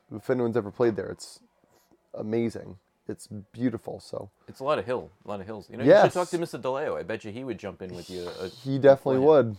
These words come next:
Speaker 1: would.
Speaker 2: Yeah.
Speaker 1: We've gotta get a, a Holy Trinity, uh, foursome going. I think that'd be good.
Speaker 2: Yeah, yeah, and then maybe, um, afterwards, before it starts, meet you guys back at the clubhouse. We'll have a couple of soda waters.
Speaker 1: Soda waters with
Speaker 2: Soda
Speaker 1: lime.
Speaker 2: water,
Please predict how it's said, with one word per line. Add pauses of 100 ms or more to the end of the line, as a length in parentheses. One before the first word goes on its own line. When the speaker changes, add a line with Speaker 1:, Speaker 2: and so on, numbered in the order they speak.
Speaker 1:
would.
Speaker 2:
Yeah. (180)
Speaker 1:
We've
gotta
get
a, (240)
a
Holy
Trinity, (140)
uh,
foursome
going.
I
think
that'd
be
good. (100)
Speaker 2:
Yeah, (260)
yeah,
and
then
maybe,
um,
afterwards,
before
it
starts,
meet
you
guys
back
at
the
clubhouse. (320)
We'll
have
a
couple
of (320)
soda
waters.
Speaker 1:
Soda
waters
with
Speaker 2:
Soda
Speaker 1:
lime.
Speaker 2:
water,